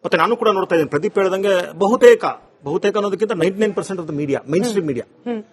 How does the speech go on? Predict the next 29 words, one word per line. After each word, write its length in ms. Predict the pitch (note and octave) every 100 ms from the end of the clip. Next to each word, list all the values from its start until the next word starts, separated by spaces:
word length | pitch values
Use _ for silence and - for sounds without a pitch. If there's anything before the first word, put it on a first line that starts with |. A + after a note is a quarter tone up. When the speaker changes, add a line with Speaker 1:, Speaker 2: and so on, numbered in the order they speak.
| _ _ E3+
Speaker 1:
mainstream 340 | A3 A3 A#3+
media 160 | G#3+ G#3+
ಏನಾಗ್ತದೆ 400 | G3 G3+ G3 F#3+
ಅಂದ್ರೆ, 340 | F3+ G#3 D#3
ಇಲ್ಲಿ 380 | E3+ E3+ D3 -
ನನಗೆ 300 | D3+ F3 D#3
ಬಹಳ 200 | B2 D#3
ದುರಂತ 440 | E3 E3+ A#3+ C#4
ಅನ್ಸೋದು, 440 | B3 F#3+ D3+ A2+ G2+ _ _ _ _ _ _ -
see, 160 | A#3
ಆ 140 | G3 D#3+
ಸೌಜನ್ಯ, 560 | - F#3+ A3 C#4 C4+ C4 B3+ A#3+ A#3 A3 - E3
ಆ 40 |
ಕುಟುಂಬ 380 | - G#3 C4+ A#3
ಇದೆಯಲ್ಲ, 280 | E3 A#2+ A#2+ E3+ G#2+ - _ _ _ _
ಪಾಪ 180 | G3 C4
ತಮ್ಮ 300 | C4 G#3+ A3+
ಹೆಣ್ಣು 320 | F3+ F3+ G#3+
ಮಗಳನ್ನ 280 | G#3 E3+ G3
ಕಳ್ಕೊಂಡಿದ್ದಾರೆ. 760 | - D3 D3 B2 G#2 - -
Speaker 2:
ಹ್ಮ್. 140 | A#3+ F3+ _ _ C#3+
Speaker 1:
ಮನೆಯ 160 | E3+
ಒಂದು 200 | F3+ D#3
ಹೆಣ್ಣು 160 | C3 D3
ಮಗಳನ್ನ 280 | C3+ B2+ F3 B3 _
ಕಳ್ಕೊಂಡಿದ್ದಾರೆ 400 | - F3 C#3+ A2+
ಪಾಪ. 220 | A2 - - _ _ _ _ _ _ _ _ _ _
ನಾವೆಲ್ಲರೂ 540 | E3 A3+ C4+ G#3 B3+ D#4
ಕೂಡ 220 | C#4